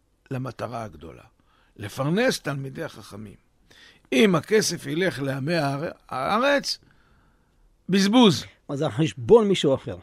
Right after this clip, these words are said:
Speaker 1: נכון, ממש ככה. דמיין לעצמנו שמישהו תורם לישיבה כסף, והם מחלקים את הכסף לכל מי שדופק בדלת.
Speaker 2: מהמם.
Speaker 1: פותחים בית תמחוי, "סליחה, נתתי לך כסף להחזיק תלמידי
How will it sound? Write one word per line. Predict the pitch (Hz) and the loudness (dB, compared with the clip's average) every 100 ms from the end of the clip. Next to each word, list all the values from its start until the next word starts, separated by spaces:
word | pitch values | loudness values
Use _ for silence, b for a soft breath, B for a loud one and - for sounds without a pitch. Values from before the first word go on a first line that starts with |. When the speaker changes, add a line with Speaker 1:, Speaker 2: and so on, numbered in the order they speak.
| _ 139 | _ -6
Speaker 1:
נכון, | 170 170 185 110 - _ _ - | -2 4 4 4 -6 _ _ -8
ממש | 151 185 185 | -2 0 -2
ככה. | - 156 120 - - _ b b b _ _ | -2 -6 -8 -12 -20 _ b b b _ _
דמיין | 147 151 185 240 | -4 0 2 2
לעצמנו | 233 - 226 254 277 285 240 226 _ b b b b | 0 -2 -4 -4 -2 -4 -4 -10 _ b b b b
שמישהו | - 135 160 _ 175 156 | -12 -10 -10 _ -10 -8
תורם | 156 147 165 170 127 - _ _ _ _ | -8 -6 0 0 -2 -12 _ _ _ _
לישיבה | 104 101 - 107 110 | -18 -16 -16 -16 -16
כסף, | - 202 165 - 190 - _ _ _ _ _ | -8 -4 -2 -2 -6 -8 _ _ _ _ _
והם | 110 156 226 | -8 -6 -4
מחלקים | 220 - 139 - 208 | -6 -6 -8 -6 -8
את | 175 | -6
הכסף | 151 202 233 - 254 214 | -6 -4 -4 -2 -4 -4
לכל | 208 269 302 | -4 -2 -2
מי | 269 | -2
שדופק | 233 254 262 240 | -4 -6 -4 -4
בדלת. | 240 214 160 | -4 -2 -2
Speaker 2:
מהמם. | 151 196 180 _ _ b b - | -2 -6 -10 _ _ b b -10
Speaker 1:
פותחים | 185 - 254 | -8 -4 0
בית | 226 226 | 0 0
תמחוי, | 190 160 180 | -2 -2 0
"סליחה, | - 170 240 269 214 - - | 0 0 2 4 2 -6 -12
נתתי | 135 - 190 175 | -2 2 2 2
לך | 139 | -2
כסף | 127 202 208 220 220 - - b b b | 2 4 4 4 2 2 -10 b b b
להחזיק | 117 117 175 185 180 - | -2 6 10 10 8 -2
תלמידי | 120 131 135 156 147 | 0 2 6 6 6